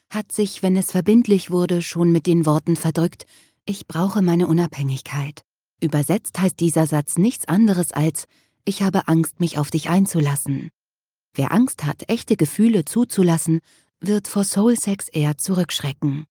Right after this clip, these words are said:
Falls du auch in diese Kategorie gehörst, widerstehe deinem Fluchtimpuls. Wenn du bleibst, machst du dich zwar verletzlicher, aber du hast auch die Chance, echte Erfüllung zu finden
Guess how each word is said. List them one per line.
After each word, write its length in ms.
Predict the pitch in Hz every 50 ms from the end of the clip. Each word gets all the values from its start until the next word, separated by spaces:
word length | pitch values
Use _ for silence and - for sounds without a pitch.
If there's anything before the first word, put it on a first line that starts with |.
| _ _ _ _ _ _ _ _ _ -
Falls 320 | - 147 143 131 - -
du 120 | - 143
auch 240 | - - 196 233 -
in 120 | - 190 175
diese 240 | 165 175 151 170
Kategorie 600 | 156 - 170 - 165 156 160 170 156 151 175 170
gehörst, 460 | 143 165 156 143 165 160 156 - - - _ _ _ _ _ _ _
widerstehe 580 | 233 226 220 196 185 - - - 175 165 160
deinem 320 | 151 - 139 135 139 135 135
Fluchtimpuls. 920 | - - 151 143 - - - 156 147 - - 151 147 139 143 - - - - _ _ _ _ _ _ _ _ _
Wenn 180 | - 147 143
du 100 | 143 139
bleibst, 520 | 135 147 156 202 240 233 - - - - -
machst 240 | - 147 143 - -
du 60 | 151
dich 180 | 147 143 - -
zwar 240 | - - 147 143 139
verletzlicher, 800 | - 147 147 143 185 226 - - - 170 156 - 147 143 175 - _ _ _ _ _ _ _ -
aber 320 | 202 196 196 208 190 196
du 200 | 190 190 190 170
hast 280 | 170 226 233 - - 208
auch 80 | 202
die 140 | - - 180
Chance, 420 | - - - 165 160 160 156 - - -
echte 340 | 208 214 - - - 196
Erfüllung 500 | 170 156 156 - - 156 143 143 143 143
zu 120 | - - 135
finden 500 | - - 147 135 131 - - 143 139